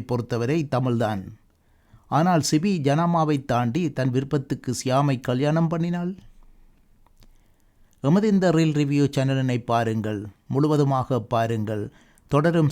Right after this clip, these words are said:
serial review and analysis-ினை தொடர்ந்து கேளுங்கள். நன்றி. கல்யாணப் புடவை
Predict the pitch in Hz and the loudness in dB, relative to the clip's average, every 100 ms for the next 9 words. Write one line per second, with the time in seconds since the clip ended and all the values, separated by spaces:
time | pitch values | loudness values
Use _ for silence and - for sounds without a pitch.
0 | - 156 147 147 135 135 127 131 120 110 | 2 2 4 2 2 2 2 0 0 -2
1 | 143 143 139 123 123 117 110 110 135 143 | -2 -2 -2 -4 -2 -4 -4 -4 -2 0
2 | 113 117 110 101 107 101 - 107 110 101 | 0 -2 -2 -4 -6 -8 -8 -6 -4 -6
3 | 95 95 - _ _ _ _ _ _ _ | -8 -12 -16 _ _ _ _ _ _ _
4 | _ _ _ - 143 180 190 156 160 143 | _ _ _ 0 2 4 4 2 2 4
5 | 147 | 2